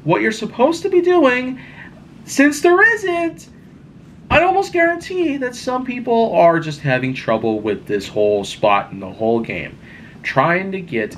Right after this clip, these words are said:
everybody back together. I don't know.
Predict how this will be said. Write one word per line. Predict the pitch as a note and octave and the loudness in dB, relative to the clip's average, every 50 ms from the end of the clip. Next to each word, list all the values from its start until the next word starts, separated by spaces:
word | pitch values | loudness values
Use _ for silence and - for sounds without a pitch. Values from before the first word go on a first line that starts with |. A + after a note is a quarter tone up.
| - - - - - | -16 -20 -16 -4 0
everybody | E3 G3 G#3+ A3 A#3 A3+ A#3 B3+ A#3+ A#3+ A#3 A3 A3 A3 A3+ A3+ A3+ A3+ G#3+ A3 A3+ | 0 0 0 -2 -4 -6 -6 -6 -6 -4 -2 0 0 2 2 2 2 0 0 0 0
back | G#3 G3+ F#3+ F#3+ - - - - - - | 0 0 0 0 -4 -8 -16 -20 -10 -6
together. | - G3 E3+ D#3 C#3+ A#2+ A2 G2 E2+ - - - - - - - - - - - - - - - - - - - - - - - - - - - - - - - - - - - - - - - - - - - - - - - - - - - - - - - - - - - - - - - - - - - - - - - - - - | -2 0 2 2 2 2 -2 -4 -6 -10 -14 -20 -20 -20 -20 -20 -20 -20 -20 -20 -20 -20 -20 -20 -20 -20 -20 -20 -20 -20 -20 -20 -20 -20 -20 -20 -20 -20 -20 -20 -20 -20 -20 -20 -20 -20 -20 -20 -20 -20 -20 -20 -20 -20 -20 -20 -20 -20 -20 -20 -20 -20 -20 -20 -20 -20 -20 -20 -20 -20 -20 -20 -20 -20 -20 -20 -20 -20 -20 -20 -18 -8 -4
I | B2 C3+ | 0 0
don't | C#3 C#3 | 2 2
know. | C#3+ D3 C#3+ A#2+ A2+ G#2+ G#2 G#2 G#2 | 2 2 2 2 0 0 -4 -6 -8